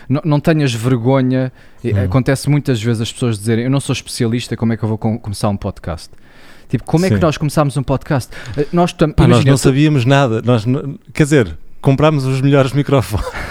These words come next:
Speaker 1: <laughs> Comprámos os melhores microfones e li-, e pusemos rec.
Speaker 2: E lá fomos
Speaker 1: Tipo,
Speaker 2: nós.
Speaker 1: pusemos a gravar, yeah. E
Speaker 2: Yeah.
Speaker 1: depois, tipo, eu tenho que me sentir desconfortável, que estou aqui a roubar, vamos dizer, ideias do Alan Watts.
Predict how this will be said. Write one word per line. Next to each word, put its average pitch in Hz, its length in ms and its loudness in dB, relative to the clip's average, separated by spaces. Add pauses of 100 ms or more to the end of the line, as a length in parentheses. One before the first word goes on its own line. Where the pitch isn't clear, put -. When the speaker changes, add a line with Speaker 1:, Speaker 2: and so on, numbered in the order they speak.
Speaker 1:
<laughs> 196 340 4
Comprámos 170 460 4
os 170 60 -4
melhores 170 220 4
microfones 180 520 0
e 190 40 -2
li-, 196 240 -2 (220)
e 170 40 -2
pusemos 180 380 2
rec. 190 400 -2 (220)
Speaker 2:
E 131 80 4
lá 151 180 4
fomos 139 320 0
Speaker 1:
Tipo, 131 120 0
Speaker 2:
nós. 127 180 0
Speaker 1:
pusemos 160 360 2
a 170 40 4
gravar, 165 420 0
yeah. 156 260 0 (400)
E - 60 2
Speaker 2:
Yeah. 107 160 4
Speaker 1:
depois, 123 400 2 (340)
tipo, 151 240 0
eu 147 80 4
tenho 196 160 0
que - 80 -6
me 175 40 -2
sentir 170 280 0
desconfortável, 151 720 -2
que - 80 -10
estou 143 160 2
aqui 139 260 -4 (180)
a 139 120 2
roubar, 127 600 2
vamos 123 200 0
dizer, 113 200 0
ideias 127 320 2
do 117 140 -2
Alan 113 260 0
Watts. 98 400 -4